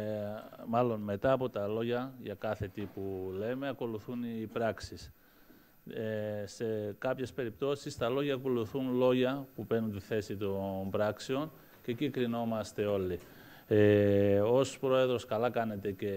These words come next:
εύχεστε και προτρέπετε προς αυτό. Μένει και τη νέα χρονιά να δούμε ότι αυτοί που μονίμως έχουν στο μυαλό τους ένα συγκεκριμένο τρόπο λειτουργίας, να αλλάξουν, ε, μυαλό και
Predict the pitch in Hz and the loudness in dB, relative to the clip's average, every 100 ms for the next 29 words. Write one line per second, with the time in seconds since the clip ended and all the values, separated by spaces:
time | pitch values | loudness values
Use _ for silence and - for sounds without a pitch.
0 | 95 101 107 - 101 - 101 101 101 98 | -2 0 -2 -2 -8 -6 -6 -4 -4 -4
1 | 104 98 95 92 92 90 92 87 139 165 | -4 -2 -4 -4 -4 -4 -6 -2 -2 -2
2 | 175 - - - - 151 143 135 113 117 | -6 -18 -20 -8 -4 -2 -2 -2 -2 0
3 | 123 139 135 123 117 - 113 131 151 160 | 0 2 2 0 -2 -4 -6 -4 -4 -2
4 | 139 131 143 139 131 127 120 113 107 107 | -2 -2 -4 -2 -4 -2 -2 0 -2 -6
5 | - - - 107 104 - 131 - 117 110 | -12 -20 -10 -4 -4 -4 -6 -4 -2 0
6 | 107 101 - - - - - 107 110 123 | -2 -4 -10 -20 -20 -20 -10 -4 -2 0
7 | 131 113 101 98 - - - - 113 - | 0 0 -2 -6 -10 -16 -18 -4 -4 -4
8 | 107 101 101 - 104 107 104 107 107 101 | -8 -6 -8 -6 -4 -2 0 2 0 0
9 | 101 - - - 104 104 95 104 95 104 | -6 -8 -18 -10 -6 -4 -6 -6 -6 -4
10 | 110 104 107 110 98 101 98 98 95 95 | -4 -4 -2 -2 0 0 0 0 0 -2
11 | 95 95 92 104 151 180 185 - - - | -2 -4 -2 2 4 4 2 -6 -18 -20
12 | - 147 135 131 135 135 - 117 110 107 | -14 -2 2 8 8 8 2 -4 -2 -2
13 | 104 104 101 101 110 107 107 131 139 139 | -2 -2 -2 -2 0 0 2 0 0 2
14 | 123 | 2